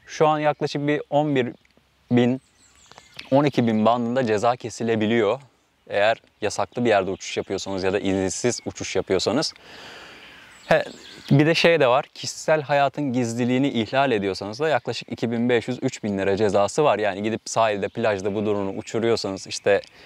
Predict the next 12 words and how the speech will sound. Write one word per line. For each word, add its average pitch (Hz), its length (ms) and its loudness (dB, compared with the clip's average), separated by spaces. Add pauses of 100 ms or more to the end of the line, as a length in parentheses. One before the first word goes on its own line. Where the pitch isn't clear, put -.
(260)
insanları 107 520 2
gözetliyorsanız 107 800 0
bunun 101 220 -4
da 92 80 -2
cezası 95 600 0 (120)
var. 113 340 2
Bunu 107 220 -2
da 107 120 2
bu 98 60 -4
şekilde 90 360 -4
söylemiş 107 600 -2
olayım. 113 300 2